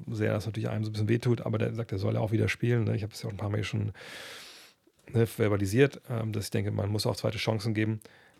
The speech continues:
Ähm, aber wahrscheinlich wär ich bei Houston, San Antonio und dann vielleicht sogar bei Houston, ehrlich gesagt. Aber wie gesagt, das kommt wieder darauf an, wie die Youngster sich entwickelt haben. Das ist immer schwer,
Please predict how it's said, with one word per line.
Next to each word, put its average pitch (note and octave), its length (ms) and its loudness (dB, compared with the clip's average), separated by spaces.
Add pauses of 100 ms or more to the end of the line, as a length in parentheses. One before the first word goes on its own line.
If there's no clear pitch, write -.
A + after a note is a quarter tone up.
(160)
Ähm, G#2+ 640 10 (1300)
aber A2+ 140 4
wahrscheinlich G#2+ 360 8
wär G#2 100 6
ich F#2 100 -4 (420)
bei A#2 120 0
Houston, G2+ 360 0
San G2+ 200 0
Antonio G2+ 440 2
und G2 140 -2
dann A#2 220 -6 (800)
vielleicht A#2+ 320 -6
sogar B2+ 140 -4
bei B2+ 80 0
Houston, D3 320 -2
ehrlich - 180 -10
gesagt. A2+ 320 -6
Aber A#2 120 8
wie A#2 40 6
gesagt, A2+ 180 6
das - 120 -4
kommt A#2+ 160 0
wieder A2 100 2
darauf G#2 140 4
an, G#2 80 2
wie G#2+ 40 4
die G#2 140 4
Youngster G#2+ 300 4
sich G2+ 100 0
entwickelt G#2 320 2
haben. F#2+ 220 2
Das F#2+ 100 0
ist G2+ 80 -4
immer F#2+ 180 2
schwer, G2+ 380 0